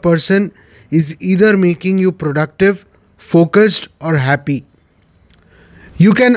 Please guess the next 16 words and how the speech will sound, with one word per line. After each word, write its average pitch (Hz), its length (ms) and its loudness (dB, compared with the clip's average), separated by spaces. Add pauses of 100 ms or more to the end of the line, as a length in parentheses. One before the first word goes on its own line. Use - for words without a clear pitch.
earn 240 220 4
back 233 240 0
the 233 80 2
money 208 240 0
you 214 180 0
might 196 200 0
have 185 140 0
lost, 156 480 -4 (320)
but 175 160 -2
your 202 140 4
time 185 420 0
and 214 220 0
energy 185 600 0 (240)
won't 180 300 4
come 143 220 0
back. 110 340 -10